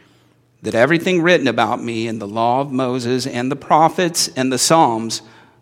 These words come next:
must be fulfilled." Then he opened their minds to understand the scriptures. This is giving us a snapshot of,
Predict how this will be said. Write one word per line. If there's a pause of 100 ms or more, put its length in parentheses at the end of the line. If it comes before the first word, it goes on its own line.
(100)
must
be
fulfilled." (760)
Then
he
opened
their
minds
to
understand (160)
the
scriptures. (720)
This
is
giving
us
a
snapshot
of,